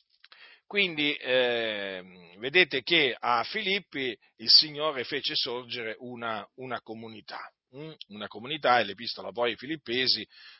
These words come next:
appunto, è, fu scritta a questa, a questa comuni-, a questa comunità. Poi, ehm, dopo essere stati, eh, dopo aver lasciato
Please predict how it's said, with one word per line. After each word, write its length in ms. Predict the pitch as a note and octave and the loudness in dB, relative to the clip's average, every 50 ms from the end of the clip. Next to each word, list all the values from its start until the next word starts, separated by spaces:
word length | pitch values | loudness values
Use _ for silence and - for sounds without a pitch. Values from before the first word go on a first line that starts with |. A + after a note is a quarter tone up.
| _ - | _ -4
appunto, 460 | A2+ - G3 - B2+ C3+ C3 A2 A2 | -4 -4 -4 -6 -10 -10 -4 0 2
è, 180 | A#2+ B2+ B2 G2+ | 2 2 2 0
fu 140 | - - D3 | -2 -2 0
scritta 500 | C#3+ - - - C3 C#3 C#3+ B2+ - A2+ | 2 2 2 0 -2 -6 -6 -2 -2 -2
a 60 | G#2+ - | -2 -2
questa, 520 | _ - A2 A2 - - - G2+ G#2 F#2 | _ -6 2 2 2 2 2 0 -4 -4
a 60 | - | -6
questa 320 | - - A#2 - - A2 G2+ | -8 -6 -6 -6 -6 -6 -10
comuni-, 380 | - F#2+ F#2 G2+ G2 F#2+ G2 _ | -10 -14 -18 -18 -18 -20 -20 _
a 80 | - - | -20 -16
questa 260 | - A#2 - - G#2+ | -10 -10 -10 -10 -10
comunità. 380 | - F#2 F2 E2+ D#2 - - - _ - - - - - - - - - _ _ _ | -14 -18 -20 -20 -20 -20 -20 -20 _ -20 -20 -20 -18 -18 -20 -20 -20 -20 _ _ _
Poi, 380 | - B3 A#3 F#3+ D#3 D3 C3+ | 8 10 10 10 10 8 4
ehm, 1200 | C#3 C#3 C#3 C#3 C3+ C3 C3 B2+ B2 A#2+ A#2+ A#2+ A2+ G#2+ G#2+ G#2+ G#2 G#2 G#2 G#2 G#2+ A2+ A#2 A#2+ | 4 4 6 6 4 2 0 0 -2 -4 -6 -10 -12 -12 -12 -12 -10 -10 -10 -10 -12 -14 -16 2
dopo 280 | C3 G3+ G#3+ G#3+ G3+ F3+ | 8 8 8 10 10 12
essere 340 | F3 E3+ - - C#3 C#3 C3 | 12 12 12 10 8 4 4
stati, 480 | - - F3 D#3 D3+ C#3+ B2 - B2+ B2 | 6 10 12 12 12 12 12 8 2 2
eh, 180 | A#2 A2+ A2 | 2 2 2
dopo 220 | A2+ D#3 D#3+ C#3+ C3+ | 0 -2 0 0 0
aver 260 | C3 C#3+ D3+ C#3 C3 | 2 2 2 2 2
lasciato 840 | B2+ A2+ - - - G3+ F#3+ F3+ D3+ B2+ F#3 - A2 G2 F#2+ E2+ | 2 2 2 4 8 10 10 10 10 8 6 0 -6 -12 -12 -16